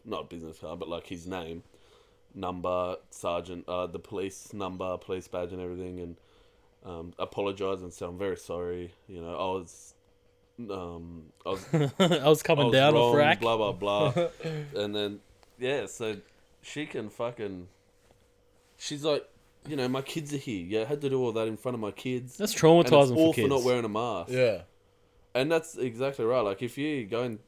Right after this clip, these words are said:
Speaker 1: like, you don't have to show that you've got a medical condition.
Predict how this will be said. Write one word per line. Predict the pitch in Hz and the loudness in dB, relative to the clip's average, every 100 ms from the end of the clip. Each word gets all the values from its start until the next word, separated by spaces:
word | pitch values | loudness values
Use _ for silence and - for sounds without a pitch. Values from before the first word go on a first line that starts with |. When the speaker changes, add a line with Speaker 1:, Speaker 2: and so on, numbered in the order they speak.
| _ _ 82 85 | _ _ -10 -10
Speaker 1:
like, | 90 110 117 | -6 -6 -2
you | 151 | -4
don't | 151 | -4
have | 110 131 | -6 -8
to | - | -8
show | 101 - 104 101 76 - _ _ _ - | -10 -4 -2 -2 -6 -12 _ _ _ -6
that | 95 | -4
you've | 98 95 | -4 -4
got | 95 | -4
a | |
medical | 90 101 107 101 85 82 _ | -4 -6 -8 -12 -14 -16 _
condition. | 87 76 - - | -18 -16 -18 -20